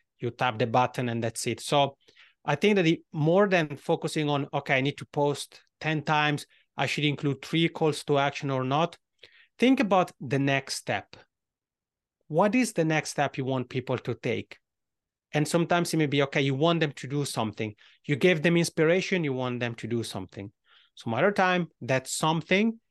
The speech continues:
is, okay, they, you want them to contact you. You want them to hop on a call with you. You want them to follow you, to listen to a particular episode, to subscribe to your show,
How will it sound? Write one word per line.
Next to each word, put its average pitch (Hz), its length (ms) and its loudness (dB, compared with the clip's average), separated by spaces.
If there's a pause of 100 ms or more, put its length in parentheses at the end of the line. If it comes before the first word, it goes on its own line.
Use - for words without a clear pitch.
(120)
is, 139 180 -2
okay, 208 240 2
they, 131 120 2 (180)
you 151 160 -4
want 156 300 0
them 147 160 -2
to 139 100 -10
contact - 560 -2
you. 117 100 -4
You 110 160 -4
want 135 240 -2
them 135 160 0
to 131 120 -4
hop 139 280 -6
on 143 120 -2
a - 200 -8
call 175 200 -2
with 127 240 -8
you. 110 80 -4
You 110 120 -4
want 131 360 -2
them 135 140 0
to 135 160 -6
follow 165 300 0
you, 120 200 0
to - 160 -10
listen 131 320 -2
to 139 100 0
a 123 60 2
particular 131 500 -2
episode, 120 480 -2
to 113 140 -10
subscribe - 560 -4
to 139 100 -6
your 135 140 0
show, 131 360 0